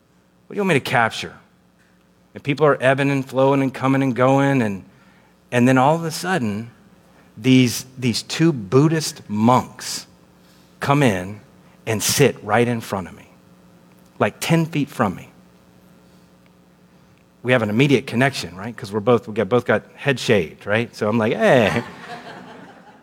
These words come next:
Game recognized game, you know, Chris? You know what I'm saying? <laughs> Now, we're dressed very differently, okay? I'm not in, in a, in a big robe, you know, kinda thing. And, uh,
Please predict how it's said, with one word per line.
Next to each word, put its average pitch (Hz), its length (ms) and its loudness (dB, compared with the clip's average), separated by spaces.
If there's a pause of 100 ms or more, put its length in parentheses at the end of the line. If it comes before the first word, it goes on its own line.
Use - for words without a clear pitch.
(160)
Game 170 280 4
recognized 156 460 2
game, 156 320 0
you 120 80 -2
know, 139 140 0
Chris? 160 360 -2
You 156 40 -4
know 147 80 0
what 139 100 -2
I'm 175 240 4
saying? - 1400 -4
<laughs> - 0 - (2250)
Now, 156 200 2
we're 190 100 4
dressed 202 360 2
very 226 220 4
differently, 131 500 0 (160)
okay? 143 300 0
I'm 156 180 2
not 175 160 4
in, 160 320 0
in 147 120 -4
a, 139 40 -6
in 143 160 -6
a 135 40 -6
big 123 260 -6
robe, 143 420 4
you 139 80 -2
know, 139 200 0
kinda 139 240 -4
thing. 139 420 -4
And, 117 140 -6 (380)
uh, 123 500 2